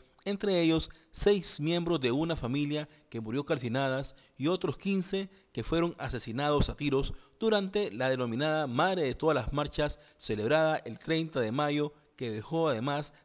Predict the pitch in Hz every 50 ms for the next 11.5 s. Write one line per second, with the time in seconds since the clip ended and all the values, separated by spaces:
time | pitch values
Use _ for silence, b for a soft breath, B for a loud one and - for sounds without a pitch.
0 | b _ - 220 220 214 - - 226 180 135 - - 147 139 143 147 160 101 135
1 | 135 135 127 113 113 131 - - B B B B B - 220 196 - - 151 151
2 | 156 151 160 - - 123 - - 139 135 - - 143 135 127 107 110 110 113 107
3 | - - 67 - - _ _ _ _ _ _ _ _ _ b b b b b b
4 | b b b - 113 107 - 139 143 139 127 147 139 127 117 - 107 107 123 139
5 | 139 135 131 - 156 127 117 - 110 107 101 104 107 127 131 131 - 127 - 123
6 | 123 135 139 139 139 135 - B B B - 120 104 107 107 - - - 131 135
7 | 139 147 147 B B B B B _ - 143 135 139 160 - - - 180 185 190
8 | 208 196 190 - 147 131 147 160 165 170 170 170 151 123 110 107 - 165 180 160
9 | - - 139 - - 156 151 156 135 - - - 160 214 160 156 147 160 147 -
10 | 127 117 - 113 - 117 123 143 143 143 143 147 - - 127 113 107 - - -
11 | - - 139 131 - - 151 147 -